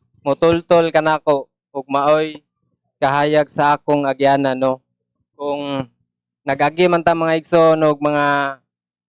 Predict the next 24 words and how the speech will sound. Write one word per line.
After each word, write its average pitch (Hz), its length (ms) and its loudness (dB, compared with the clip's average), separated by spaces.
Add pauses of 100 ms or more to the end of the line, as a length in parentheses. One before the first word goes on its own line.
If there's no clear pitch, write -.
(520)
nag-agi 151 400 -2
ta 160 160 0
sa 151 160 -6
mga 147 200 -2
kangitngit, 151 600 -6
no? 131 300 -4 (580)
So, 131 480 -2
nara 156 320 0
diri 160 240 2
ang 147 240 2
pulong 156 380 0
sa 151 100 -8
Ginoo 147 540 0 (100)
nga 131 140 -12
maghatag 131 600 -6
og 139 100 -14
ka 131 320 -2 (400)
dan-ag 143 400 -2
sa 131 240 -6
among 135 480 -4
agyanan 135 640 -4 (560)
nga, 127 480 -4 (1400)
kuan, 147 320 -2
kanang, 139 580 -4